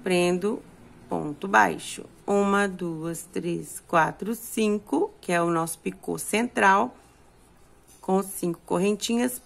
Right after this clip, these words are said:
prendo um ponto baixo. Uma, duas, três correntinhas, faço picô,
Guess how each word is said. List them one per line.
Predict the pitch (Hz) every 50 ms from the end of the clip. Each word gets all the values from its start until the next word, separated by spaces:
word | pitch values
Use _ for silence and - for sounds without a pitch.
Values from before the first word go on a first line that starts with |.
| - -
prendo | - 196 196 202 208 214 220 214 240 247 247 - - - - - - - - - - - _ _ - -
um | - 185 175 180 190
ponto | 185 - - 175 180 180 180 - - 202
baixo. | 196 - - - - - - - - - - - _ - -
Uma, | 208 214 220 220 220 220 214 214 208
duas, | 196 180 190 190 180 180 180 185 185 185 185 185 - - - - - - - - - -
três | 175 160 156 151 - -
correntinhas, | - - 175 175 202 208 220 214 - - 247 233 233 233 240 262 277 - - - - - _ _ - - _ - _ _ _ _ _ _ _ _ - _ _ _ -
faço | - - 190 165 160 156 - -
picô, | - - 190 190 - - - 208 202 214 233 262 262